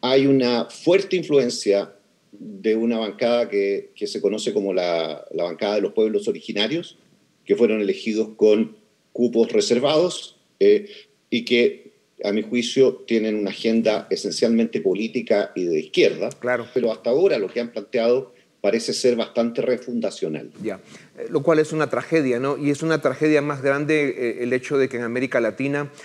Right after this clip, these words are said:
Speaker 2: eh, sigamos posicionándonos en, en izquierda, derecha, cuando de lo que se trata es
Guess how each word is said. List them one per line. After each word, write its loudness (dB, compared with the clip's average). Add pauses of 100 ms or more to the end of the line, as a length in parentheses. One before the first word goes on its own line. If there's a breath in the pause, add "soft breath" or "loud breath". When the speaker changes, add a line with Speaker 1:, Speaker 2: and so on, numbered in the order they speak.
(360 loud breath)
Speaker 2:
eh, -10
sigamos 0
posicionándonos -4
en, -8
en -12
izquierda, 0
derecha, 0
cuando 0
de -2
lo 0
que -8
se -6
trata 0
es 2